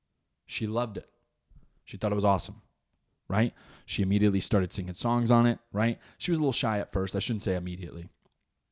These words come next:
She's a little shy at first. And this thing changes your voice. It's got, like, voice modulation. It's got, um, uh,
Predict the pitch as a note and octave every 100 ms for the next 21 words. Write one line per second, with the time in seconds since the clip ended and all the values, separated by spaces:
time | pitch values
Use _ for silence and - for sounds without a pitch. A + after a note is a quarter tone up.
0 | _ - - B2 A#2+ - F#2 F2 - F2+
1 | F#2+ - - - - - A2+ A2 A#2 G2+
2 | E2 - A#2+ G2+ F2+ F2 - B2 B2 -
3 | F#2 - C#2 F#2 - A2 - A2 G#2 G#2
4 | G2+ G#2 - - - F#2+ - G2 F2+ -
5 | _ _ - G2+ F#2+ F#2 F2+ E2+ - _
6 | _ _ - G#2 F#2+ F2+ D#2+ E2